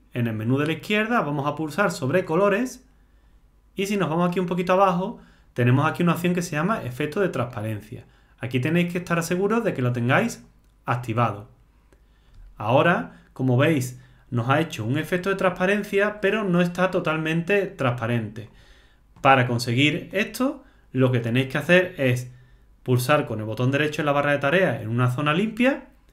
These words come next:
y seleccionar administrador de tareas. Una vez se os ha abierto el administrador de tareas, nos vamos a ir aquí abajo y vamos a buscar la zona de procesos de Windows.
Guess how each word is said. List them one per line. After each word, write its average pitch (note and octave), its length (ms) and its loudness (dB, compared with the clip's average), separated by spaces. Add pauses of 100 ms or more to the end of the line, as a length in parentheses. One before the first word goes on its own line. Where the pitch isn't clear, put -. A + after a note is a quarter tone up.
(240)
y D#3+ 80 0
seleccionar E3 600 0
administrador A#2+ 540 2
de A#2 100 0
tareas. G2 340 -10 (1200)
Una A#2+ 180 0
vez B2+ 160 4
se D#3 60 -2
os C#3+ 120 2
ha D3+ 40 4
abierto F#3+ 300 2
el G#2+ 60 -2
administrador B2 400 -2
de D3 40 -2
tareas, G#3+ 420 0 (340)
nos B2 180 0
vamos D3+ 240 0
a F3 60 4
ir F3 60 4
aquí E3+ 160 2
abajo G3 440 2
y - 100 -2
vamos D#3+ 260 0
a F#3+ 40 2
buscar F#3+ 600 0
la B2+ 160 0
zona D#3 220 -2
de F#3+ 100 2
procesos B2 440 -4
de A2 80 -4
Windows. A#2+ 480 -2